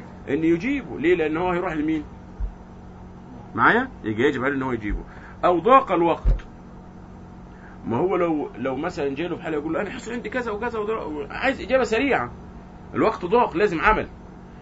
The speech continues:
يبقى لا يجوز تاخير البيان عن وقت الايه؟ عن وقت الحاجه، واخد بالك؟ طالما انا محتاج ليه يبقى يجب ان هو يبينه دلوقتي. ممكن يؤخر البيان الى وقت العمل، يعني ايه؟ لما يجي يعمل بيه، فوقت العمل وقت الحاجه.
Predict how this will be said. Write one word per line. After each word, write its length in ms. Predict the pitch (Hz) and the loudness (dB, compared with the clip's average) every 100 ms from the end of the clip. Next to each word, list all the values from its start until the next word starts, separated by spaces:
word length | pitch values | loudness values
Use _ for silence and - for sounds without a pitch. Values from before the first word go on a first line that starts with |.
| - | -2
يبقى 260 | 117 117 123 | -2 2 2
لا 100 | 151 | 4
يجوز 280 | 135 151 - | 2 -2 -6
تاخير 300 | 95 143 131 | -8 -4 -6
البيان 280 | 110 123 | -2 -4
عن 140 | 123 110 | -2 -4
وقت 260 | 131 - | -4 -6
الايه؟ 400 | - - 123 123 - | -8 -2 -2 -2 -4
عن 100 | 104 | -2
وقت 220 | 131 135 | -2 -2
الحاجه، 360 | 139 - 180 - - - - - - - - | -2 0 0 -2 -16 -16 -16 -16 -16 -14 -12
واخد 180 | 104 107 | -10 -4
بالك؟ 240 | 135 170 - - - - - | -2 -4 -8 -18 -16 -16 -6
طالما 200 | 110 139 | 0 4
انا 60 | 139 | 4
محتاج 360 | 131 - 160 | 2 0 -2
ليه 260 | 123 214 131 | 0 -4 -2
يبقى 140 | 120 | 4
يجب 200 | 147 143 | 4 4
ان 80 | 123 | -2
هو 80 | 127 | 0
يبينه 340 | 120 123 113 | 0 0 0
دلوقتي. 440 | 104 90 85 - - - - - - - - - - - - - | -2 -4 -6 -10 -16 -16 -16 -16 -16 -16 -16 -16 -16 -18 -16 -4
ممكن 360 | 135 254 - 160 | 2 2 2 2
يؤخر 360 | 185 - 202 | 4 4 2
البيان 300 | 190 175 208 | 0 2 2
الى 160 | 233 180 | 2 2
وقت 240 | 202 - | 0 0
العمل، 340 | 185 147 165 107 - - - - - - - - - - - - - - - - - | 4 6 6 2 -8 -16 -16 -18 -18 -18 -16 -16 -16 -16 -16 -16 -16 -16 -16 -16 -10
يعني 240 | 107 104 110 | -6 -2 4
ايه؟ 180 | 143 123 | 4 4
لما 220 | 123 143 | 2 2
يجي 140 | 165 | 2
يعمل 240 | 175 160 135 | 2 0 -2
بيه، 260 | 127 110 92 | -4 -6 -6
فوقت 280 | 98 147 - | 0 0 0
العمل 240 | 156 196 170 | 0 2 2
وقت 220 | 170 160 | -2 -4
الحاجه. 360 | - 104 82 | -8 -8 -10